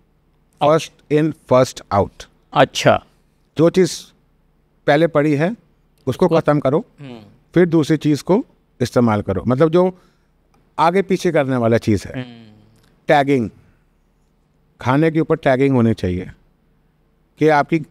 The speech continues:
Speaker 1: जो च-, कोई भी चीज़ है, उसको कितना टाइम हो गया,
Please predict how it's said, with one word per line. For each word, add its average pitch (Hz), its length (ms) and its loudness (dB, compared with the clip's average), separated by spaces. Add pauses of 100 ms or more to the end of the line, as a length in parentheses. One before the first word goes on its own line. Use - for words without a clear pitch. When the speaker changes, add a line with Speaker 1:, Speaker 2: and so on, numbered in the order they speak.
(220)
Speaker 1:
जो 139 120 2
च-, - 140 -8
कोई 165 200 2
भी 170 120 2
चीज़ 147 260 0
है, 143 180 2 (100)
उसको 139 200 0
कितना 147 360 -2
टाइम 123 260 2
हो 110 140 0
गया, 98 220 -4